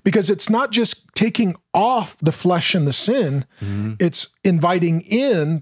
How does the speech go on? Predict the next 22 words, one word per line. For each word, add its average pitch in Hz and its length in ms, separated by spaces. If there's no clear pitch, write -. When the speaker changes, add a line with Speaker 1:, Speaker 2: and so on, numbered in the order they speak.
Speaker 2:
Mm-hmm. 104 140
Speaker 1:
the 165 100
Holy 170 260
Spirit. 135 420
Speaker 2:
Mm-hmm. 104 420
Speaker 1:
And 165 160
so 185 220
unless 175 400
the 214 120
Holy 202 200
Spirit 170 320
is 131 160
in 262 220
you, 151 240
all 208 160
you're 294 100
gonna 208 180
go 160 280
is 185 100
from 151 220
a 135 100
problem 165 560